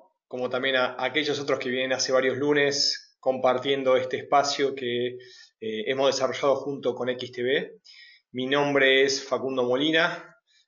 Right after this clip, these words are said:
eh, resido en Argentina. Hace varios años me acerco a los mercados financieros,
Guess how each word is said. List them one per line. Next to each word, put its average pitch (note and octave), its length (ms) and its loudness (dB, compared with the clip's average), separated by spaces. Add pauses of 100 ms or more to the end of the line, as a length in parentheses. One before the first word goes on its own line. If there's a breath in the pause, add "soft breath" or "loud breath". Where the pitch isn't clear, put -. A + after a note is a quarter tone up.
(120)
eh, A2+ 560 0
resido A#2+ 380 -2
en B2 60 0
Argentina. D3+ 1040 0
Hace A2+ 840 -4 (840 soft breath)
varios C3 480 2
años C#3 720 0
me B2 100 -4
acerco B2+ 340 -2
a B2 40 0
los A2+ 100 -8
mercados B2 360 -2
financieros, D#3 920 0